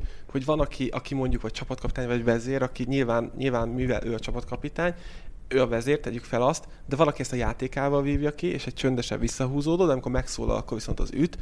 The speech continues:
és vannak olyan csapatkapitányok, akik lehet, hogy nem ők a csapatuk legjobb játékosa, de olyan karakter, olyan, ö,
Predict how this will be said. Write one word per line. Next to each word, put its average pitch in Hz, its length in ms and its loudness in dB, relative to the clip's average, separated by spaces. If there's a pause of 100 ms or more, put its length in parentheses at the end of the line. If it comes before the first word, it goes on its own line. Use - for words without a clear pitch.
(240)
és - 160 -2
vannak 156 300 2
olyan 151 140 4
csapatkapitányok, 135 560 -2
akik 139 140 -4
lehet, 160 200 2
hogy 127 80 -2
nem 127 140 0
ők 123 160 0
a 113 120 -4 (220)
csapatuk - 460 -2
legjobb 123 400 2
játékosa, 117 760 0 (260)
de - 140 4
olyan 135 460 4 (120)
karakter, 123 720 2
olyan, 117 600 0
ö, 113 260 0